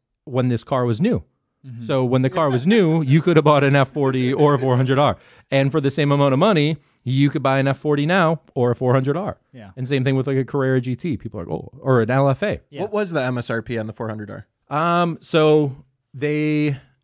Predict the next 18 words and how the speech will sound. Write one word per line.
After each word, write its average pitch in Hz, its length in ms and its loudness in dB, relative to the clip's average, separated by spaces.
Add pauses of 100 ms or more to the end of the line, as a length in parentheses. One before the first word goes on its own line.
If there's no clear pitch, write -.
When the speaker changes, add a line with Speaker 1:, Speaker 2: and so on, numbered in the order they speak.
(320)
Speaker 1:
were 147 220 0
initially 165 500 0
supposed 131 440 -2
to 135 80 -2
be 117 480 0
around 117 300 -2
a 104 60 -4
hundred 127 460 -2
twenty 117 280 -2
thousand 104 360 -4
dollars. 135 440 -2
Speaker 3:
Holy 247 580 -2
Speaker 1:
But 170 380 0
Speaker 3:
shit. 262 200 -18 (240)
Speaker 1:
they 135 160 -2
went 147 260 0
up 160 160 -2
to, 123 640 2